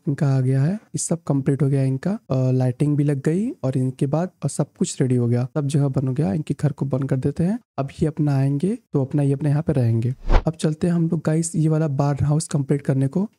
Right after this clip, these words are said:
इस वाले बार्न हाउस में बहुत सारे प्लैंक लगने वाले हैं, I think प्लैंक लगेगा और मेटल लगने वाला है।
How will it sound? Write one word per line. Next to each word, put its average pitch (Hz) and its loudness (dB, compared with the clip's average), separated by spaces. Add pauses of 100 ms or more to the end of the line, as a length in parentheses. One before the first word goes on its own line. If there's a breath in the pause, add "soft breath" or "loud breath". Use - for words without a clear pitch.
(140)
इस 170 0
वाले 170 2
बार्न 156 0
हाउस 156 2
में 175 -2
बहुत 151 2
सारे 160 0
प्लैंक 147 0
लगने 147 2
वाले 147 2
हैं, 165 2
I - -10
think 233 -2
प्लैंक 147 -2
लगेगा 165 0
और 156 0
मेटल 139 2
लगने 127 2
वाला 123 2
है। 131 -2